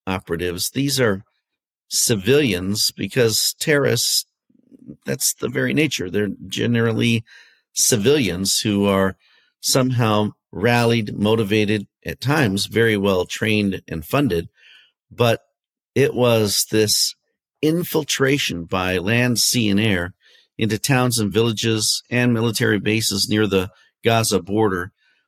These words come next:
where people were brutally murdered, and more Jewish lives were lost on that day than on any other day since the Holocaust.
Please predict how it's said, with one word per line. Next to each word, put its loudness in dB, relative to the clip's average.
where 4
people -4
were 0
brutally 2
murdered, 0
and 2
more 2
Jewish -2
lives 2
were -4
lost 0
on -2
that -4
day 0
than -4
on -4
any 2
other 0
day 2
since -2
the -6
Holocaust. -4